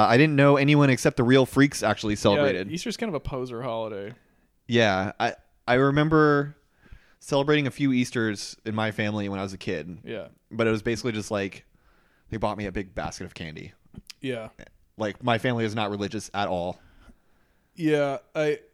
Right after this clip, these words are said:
Speaker 2: yeah, that's actually very awkward that your family is not religious and they did Easter.
Speaker 1: Yeah.
Speaker 2: My family's very religious, as I think I've mentioned a few times.
Speaker 1: I think they
Speaker 2: Um,
Speaker 1: just like spoiling
Speaker 2: and we
Speaker 1: me.
Speaker 2: did Easter, like, pretty well. We weren't, like, obsessive, but
Speaker 1: Okay.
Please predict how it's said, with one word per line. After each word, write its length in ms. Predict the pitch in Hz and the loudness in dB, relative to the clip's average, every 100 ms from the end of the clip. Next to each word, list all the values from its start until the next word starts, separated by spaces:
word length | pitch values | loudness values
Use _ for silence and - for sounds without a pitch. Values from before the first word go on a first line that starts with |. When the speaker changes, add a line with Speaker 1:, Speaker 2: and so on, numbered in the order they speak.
| - | -8
Speaker 2:
yeah, 360 | 160 156 151 | -2 -2 -2
that's 300 | 139 160 - - | -4 -6 -6 -6
actually 300 | 156 - 139 | -6 -4 -6
very 340 | - 139 127 | -6 -6 -2
awkward 420 | 113 127 - 113 - | 0 -2 -4 -8 -8
that 100 | 113 | -8
your 140 | 117 | -8
family 340 | 113 - 135 127 | -12 -8 -8 -8
is 80 | 123 | -8
not 120 | 113 | -10
religious 320 | 117 120 123 | -8 -8 -8
and 160 | 120 107 | -10 -12
they 40 | |
did 200 | 107 107 | -12 -14
Easter. 440 | 95 120 - 87 - - | -14 -14 -14 -14 -16 0
Speaker 1:
Yeah. 220 | 127 113 | 4 4
Speaker 2:
My 140 | 175 185 | 4 2
family's 240 | 175 147 | 2 0
very 220 | 135 147 | 2 4
religious, 360 | 123 113 107 110 | 4 0 -4 -8
as 100 | 113 | -10
I 40 | |
think 160 | 110 113 | -10 -10
I've 160 | 104 - | -12 -10
mentioned 300 | 120 113 107 | -8 -8 -10
a 40 | |
few 160 | 98 127 | -8 -8
times. 420 | - 101 101 - - | -8 -12 -14 -16 -16
Speaker 1:
I 140 | 123 117 | 0 4
think 100 | 156 | 6
they 60 | 147 | 6
Speaker 2:
Um, 40 | |
Speaker 1:
just 160 | 143 143 | 6 4
like 120 | 120 | 2
spoiling 420 | - - 113 104 | 0 2 4 4
Speaker 2:
and 60 | 104 | 2
we 80 | |
Speaker 1:
me. 60 | 147 | 2
Speaker 2:
did 80 | 131 | 0
Easter, 560 | 120 - 117 110 107 - _ _ _ _ _ _ | -2 -6 -8 -8 -10 -14 _ _ _ _ _ _
like, 360 | 131 110 104 - _ _ | -8 -6 -8 -14 _ _
pretty 260 | - 311 233 | -10 -6 -4
well. 560 | 135 123 120 120 147 - 180 | 0 2 2 0 -6 -14 -4
We 140 | 170 | -2
weren't, 260 | 175 175 139 | -2 -4 -4
like, 220 | 127 - - | -6 -8 -10
obsessive, 840 | 107 98 - 107 110 113 110 - | -10 -10 -12 -10 -10 -10 -10 -8
but 200 | 120 | -8
Speaker 1:
Okay. 60 | 113 | -8